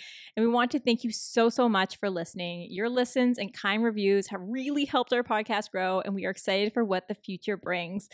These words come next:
We believe that the minimalist lifestyle is an important way to live, and it's thanks to you that we can make a big positive impact on the lives of others. And as I often like to say, who wouldn't want to live a simpler, more intentional life?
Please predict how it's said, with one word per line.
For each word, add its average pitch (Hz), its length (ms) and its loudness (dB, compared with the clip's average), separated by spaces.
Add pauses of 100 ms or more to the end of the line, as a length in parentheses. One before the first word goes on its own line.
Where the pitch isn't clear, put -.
(340)
We 277 100 2
believe 330 340 6
that 311 100 8
the 294 60 4
minimalist 277 400 0
lifestyle 233 440 4
is 226 120 -2
an 226 80 2
important 233 680 0
way 226 160 0
to 226 120 -8
live, 202 440 0
and 202 100 -2
it's 180 220 -8
thanks 226 300 4
to 240 40 -4
you 208 360 4
that 202 100 -2
we 196 80 -6
can 196 200 -4
make 196 220 -2
a 175 220 -6
big 214 240 0
positive 208 440 2
impact 190 460 -2
on 196 100 -4
the 190 80 -6
lives 175 500 -2
of 185 140 -10
others. 113 460 -4 (500)
And 240 120 2
as 285 120 6
I 330 120 12
often 311 260 10
like 285 160 6
to 302 100 0
say, 240 440 6
who 320 280 2
wouldn't 330 300 4
want 202 240 2
to 208 80 -10
live 185 300 -2
a 196 60 -4
simpler, 190 420 -6
more 180 180 -4
intentional 175 500 -6
life? - 320 -8